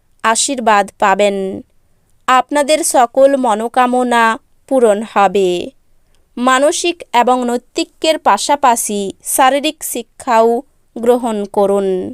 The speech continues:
কেবলমাত্র তাহলেই সব দিক থেকে উন্নতি করা সম্ভব। মনে রাখবেন, এক সুস্থ শরীরে সর্বদা এক সুস্থ মন থাকে।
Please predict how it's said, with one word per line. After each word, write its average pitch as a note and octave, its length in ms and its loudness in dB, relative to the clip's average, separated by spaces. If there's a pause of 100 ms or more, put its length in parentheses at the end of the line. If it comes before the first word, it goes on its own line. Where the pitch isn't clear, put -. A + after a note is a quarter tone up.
(640)
কেবলমাত্র D#4 640 -2 (120)
তাহলেই C4 560 -2
সব A#3 240 0 (120)
দিক B3+ 160 -8 (120)
থেকে B3+ 280 -2 (160)
উন্নতি G#3+ 560 -6
করা G3+ 340 2 (460)
সম্ভব। G3 680 0 (800)
মনে C#4+ 320 2
রাখবেন, B3+ 460 2 (300)
এক A3 220 2
সুস্থ - 400 -8 (200)
শরীরে G#3+ 540 0 (600)
সর্বদা D4 580 2 (160)
এক A#3+ 220 0
সুস্থ - 420 -8 (140)
মন G3+ 280 -2
থাকে। F#3+ 480 -2